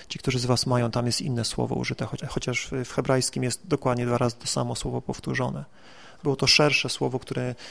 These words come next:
miało takie znaczenia, więc tutaj raczej synowie Dawida nie byli kapłanami, gdyż nie byli z tego plemienia, w którym mogliby sprawować kapłaństwo. Byli namiestnikami, byli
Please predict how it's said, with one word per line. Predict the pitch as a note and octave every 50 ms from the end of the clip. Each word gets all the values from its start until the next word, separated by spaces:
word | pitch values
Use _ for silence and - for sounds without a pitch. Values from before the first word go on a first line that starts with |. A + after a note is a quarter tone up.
| - - - - -
miało | C#3 C3+ B2+ B2 B2+
takie | - - B2 - C3+ B2
znaczenia, | - C3 B2 - C3+ B2 B2 B2 A#2+
więc | B2 B2+ -
tutaj | - C3+ - C3 C3
raczej | C3+ C3+ C3+ - C#3 C3+ B2+
synowie | - - - D3 C#3+ C#3 C3+ C#3
Dawida | C3 C3+ C3 C#3+ C3+ C#3
nie | C3+ C#3 C#3+
byli | C3 D3+ C#3+ C3+ C3
kapłanami, | - - B2 - - B2+ A#2+ A#2+ A#2 A2+ A2 A2 B2 C#3 - - - - -
gdyż | C3+ B2+ B2 -
nie | C3+ C3
byli | B2 C3 B2+ B2+
z | - -
tego | - C3 A#2+ B2+ A#2+
plemienia, | - - B2 B2 B2+ B2+ A#2+ A2+ C3 C3 C3+ - - - - - - - -
w |
którym | - - B2+ B2 B2
mogliby | B2 C3+ B2 A#2+ B2 A#2 A#2
sprawować | - - - - A#2 A2+ A#2 A#2 A#2 - -
kapłaństwo. | - A#2+ - - A2+ A#2 A2+ - - - C3+ B2
Byli | B2 C#3+ C#3 C#3
namiestnikami, | C#3 C#3 C3+ C3+ C3 - - - C3+ B2+ - C#3 C3 B2 A2 -
byli | C#3 B2 B2 B2 C3 B2+